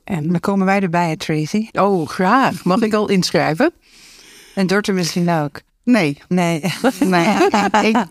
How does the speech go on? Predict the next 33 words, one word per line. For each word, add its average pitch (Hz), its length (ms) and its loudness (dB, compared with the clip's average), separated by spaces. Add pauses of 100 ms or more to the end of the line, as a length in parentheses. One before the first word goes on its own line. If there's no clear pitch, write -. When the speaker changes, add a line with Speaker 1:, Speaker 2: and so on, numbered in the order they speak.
(120)
Speaker 4:
ik 208 180 0
woon 233 320 4
in 202 340 4
Hartje, 180 760 2
Den 165 200 0
Haag. 233 380 0 (480)
In 185 160 0
een 180 100 2
herenhuis 202 600 0
in 180 160 -2
een 175 100 -2
straat 185 420 0
met 175 180 -4
mensen 190 340 0
die 180 120 -2
daar 170 140 0
allemaal 214 520 0
rond 196 200 -2
dezelfde 202 460 -2
tijd 180 380 0
komen 165 260 -2
wonen. 190 400 2 (500)
We 170 140 0
wonen 185 320 2
daar 175 140 2
nu 175 160 2
allemaal 160 580 2
tien, 165 400 -2
vijftien, 156 520 -2
twintig 160 460 -4
jaar. 175 400 0 (840)
En, 175 320 0
ehm, 160 400 0